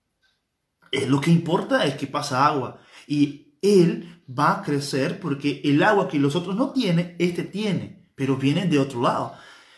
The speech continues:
¡Wow! Entonces, cuando Dios me hizo recordar eso, eso fue como rema en mi vida. Eh, es cla-, es obvio. Es que la, la Biblia dice, la, a, a,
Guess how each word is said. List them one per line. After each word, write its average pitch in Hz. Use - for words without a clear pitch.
¡Wow! 151
Entonces, 202
cuando 196
Dios 220
me 190
hizo 214
recordar 180
eso, 143
eso 175
fue 226
como 151
rema 165
en 139
mi 131
vida. 131
Eh, 185
es 175
cla-, 247
es -
obvio. 254
Es 196
que 254
la, 247
la 190
Biblia 226
dice, 185
la, 170
a, -
a, -